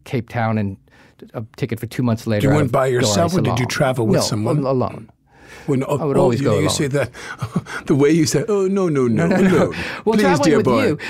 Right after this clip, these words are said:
Speaker 1: No, no, if I travel with you, we're gonna have a nice experience. We're gonna have fun, but we're gonna have our experience of each other, and there's a certain safety, it, you know, illusionary maybe, but we're gonna have a feeling of safety and camaraderie.
Speaker 2: So by design, you do it alone?
Speaker 1: By design, I did it alone, yeah, because I think you
Speaker 2: Do you still
Speaker 1: confront
Speaker 2: do it alone that way?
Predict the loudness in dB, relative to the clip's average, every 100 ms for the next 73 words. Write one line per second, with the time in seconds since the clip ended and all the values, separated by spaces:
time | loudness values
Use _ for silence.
0 | -2 2 2 2 2 0 2 2 0 0
1 | 2 2 2 2 2 0 0 0 -2 -2
2 | -8 -2 0 0 0 0 0 0 0 0
3 | 0 0 0 0 2 0 0 -4 -6 -2
4 | 0 0 -6 -2 0 2 0 0 0 0
5 | -2 -6 -6 -4 -2 -2 -4 -6 -6 -8
6 | -4 -2 2 2 2 2 0 0 -2 -2
7 | -2 -2 0 0 -2 -4 -6 -2 0 0
8 | -2 -4 -2 -2 -4 -6 -6 -4 0 0
9 | 0 0 0 2 2 2 2 2 0 -2
10 | -2 -4 -4 -2 0 0 -4 -2 0 0
11 | -2 -4 -6 -4 -4 -4 -4 -4 -4 -4
12 | -4 -2 -2 -2 -4 -6 -4 -2 0 2
13 | 2 0 -4 -6 -8 -10